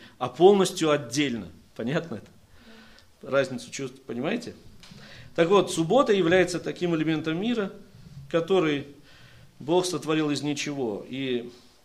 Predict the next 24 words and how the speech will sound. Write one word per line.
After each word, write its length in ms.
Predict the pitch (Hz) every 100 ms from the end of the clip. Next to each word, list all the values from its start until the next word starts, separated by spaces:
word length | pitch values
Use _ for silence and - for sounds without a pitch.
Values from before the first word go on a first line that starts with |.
| _ -
поэтому 340 | 156 165 170
суббота 480 | 165 160 175 190 160
не 180 | 160 185
сводима 720 | 170 170 160 202 190 127 -
к 80 | -
обычным 480 | 135 165 180 151 135
дням 280 | 151 151 135
недели. 560 | 131 139 196 190 170 - - - - _ _ -
Она 260 | - 131 143
является 460 | 147 151 147 143
настолько 420 | 139 131 180 175 160
же 120 | 143
важной, 540 | 127 131 147 175 160 - -
как 240 | 143 139
и 40 |
творение 720 | 143 139 143 139 123 113 104 101 -
Вселенной, 640 | - 120 143 170 170 165 - - -
человека, 640 | - 143 127 120 147 151 135
животных 720 | 127 110 127 - 151 143 - _ - -
и 100 | 131
вот 260 | 135 131 -
и 80 | 131
ещё 500 | 131 131 120 - 123
суббота. 440 | 127 107 98 -